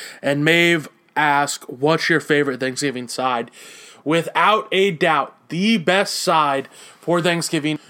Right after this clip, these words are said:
is mashed potatoes. It is the Honda Accord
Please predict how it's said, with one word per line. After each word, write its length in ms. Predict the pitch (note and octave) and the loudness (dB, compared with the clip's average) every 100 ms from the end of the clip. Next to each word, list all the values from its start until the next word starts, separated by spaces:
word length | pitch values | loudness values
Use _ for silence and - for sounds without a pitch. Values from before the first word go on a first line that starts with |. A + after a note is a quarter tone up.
| - _ | -20 _
is 200 | F3+ G3 | 0 2
mashed 340 | E3 E3+ - - | 2 2 2 -2
potatoes. 520 | F3 D#3 C3+ A#2+ - - | -4 -2 -2 -4 -10 0
It 240 | F#3+ G#3 - | 2 2 0
is 320 | G#3 A3 E3 | 0 2 -2
the 220 | D3+ F3+ | -2 -4
Honda 680 | - - G3+ A3 G#3+ A3 A3 | -4 0 2 2 2 2 2
Accord 720 | F#3+ - - F#3 F3 E3+ D#3+ | 0 -4 -2 2 4 2 0